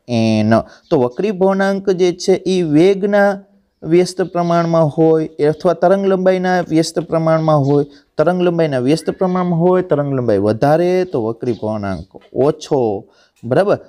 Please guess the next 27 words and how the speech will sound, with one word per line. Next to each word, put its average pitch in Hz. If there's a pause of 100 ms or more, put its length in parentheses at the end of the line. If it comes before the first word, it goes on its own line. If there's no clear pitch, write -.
(120)
તો 139
ક્રાંતિકોણ, 185 (240)
અ, 131 (140)
લઘુત્તમ 190
જોઈએ 156
છે 151
તો 120
વક્રી 139
ભવનાંક 160
વધુ 120
જોઈએ 139
છે, 117
તો 120
તરંગ 147
લંબાઈ 131
ટૂંકી 151
જોઈએ 107
છે. 117
તો 104
ટૂંકી 196
તરંગ 160
લંબાઈ 151
માટે 117 (320)
તો 120 (240)
જાનીવાલી 160
કિનારામાં 135
સૌથી 165